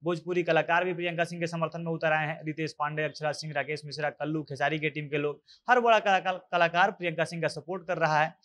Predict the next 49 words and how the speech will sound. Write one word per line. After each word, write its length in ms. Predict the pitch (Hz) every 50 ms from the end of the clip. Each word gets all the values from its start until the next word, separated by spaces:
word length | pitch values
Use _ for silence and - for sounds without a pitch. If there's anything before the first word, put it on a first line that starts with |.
| _ _ _ -
अब 100 | 165 170
यह 80 | 185 185
पूरा 260 | 156 165 185 190 180
मामला 380 | 165 147 151 160 170 196 208
क्या 180 | 196 165 185 175
है, 300 | 170 190 185 - _ _ _ _ _
इस 140 | - - -
मामले 300 | 170 165 165 170 180 175
को 100 | 156 165
लेकर 240 | 165 170 165 185 175
प्रियंका 340 | 151 165 160 156 156 160 151
सिंह 220 | 151 202 214 202
और 100 | 190 165
जिला 200 | 139 160 165 165
प्रशासन 420 | 160 165 147 - 156 151 175 185
की 80 | 175 175
तरफ 200 | 165 160 156 143 -
से 60 | 156
क्या-क्या 320 | 139 143 156 151 147 156
पक्ष 220 | 143 143 143 139 -
सामने 320 | - 147 131 131 127 127
आया 200 | 123 131 147 160
है, 180 | 143 156 165 - _ - - _ _
विस्तार 300 | - 190 - - 202 185
से 120 | 165 170 165
इसके 180 | 151 - -
बारे 200 | 143 143 143 151
में 80 | 156 156
हम 60 | 151
वीडियो 280 | 143 139 139 143 151 151
में 100 | 143 139
आगे 140 | 135 139 131
बात 200 | 127 123 123 -
करेंगे। 280 | - 139 156 160 139 156
पर 200 | 170 165 156 135
उससे 220 | 120 110 - 131
पहले 200 | 117 120 120 123
नमस्कार, 380 | 120 120 120 113 - - 151 151
झमाझम 380 | 120 117 120 120 117 117 117 113
भोजपुरी 360 | 113 127 127 - 165 165 160
देख 200 | 151 131 113 113
रहे 100 | 117 113
हैं 60 | 110
आप 160 | 104 101 - _ _ _ _ _ -
और 60 | 131
मैं 120 | 143 147
हूं 80 | 135 139
सन्नी 240 | 135 123 113 110 107
मिश्रा। 260 | 110 104 104 - 110